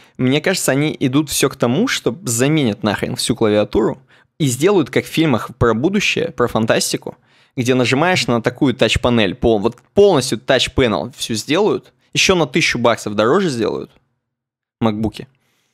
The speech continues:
И у тебя будет полностью такое, знаешь, э, в натуре панелька, которая тебе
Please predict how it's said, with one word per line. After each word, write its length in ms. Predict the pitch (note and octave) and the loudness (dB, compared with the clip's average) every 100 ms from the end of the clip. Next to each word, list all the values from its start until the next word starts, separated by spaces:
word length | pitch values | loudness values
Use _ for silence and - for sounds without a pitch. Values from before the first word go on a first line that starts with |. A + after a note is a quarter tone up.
| _ - _ - | _ -20 _ -2
И 340 | D#3+ D#3+ D#3 | 2 4 2
у 80 | D#3+ | 0
тебя 240 | D#3 F3+ | 2 2
будет 260 | F#3 F#3+ - | 4 0 2
полностью 460 | G3 A3+ F#3 - - | 4 4 2 -2 -4
такое, 360 | C3 F3+ D3 | -2 2 2
знаешь, 440 | A2 D3+ D#3 A#2+ - | 2 0 0 -2 -2
э, 560 | B2 G#2+ G#2 G#2 A#2+ A#2+ | 0 0 0 0 -4 -4
в 60 | A#2+ | -4
натуре 400 | B2 C#3 B2+ G2+ | -2 0 0 2
панелька, 500 | G#2+ A#2+ F3+ - G#2 | 0 0 -2 -4 -6
которая 340 | A#2 B2+ A#2+ | -2 0 0
тебе 360 | - A#2+ D3+ | -2 0 0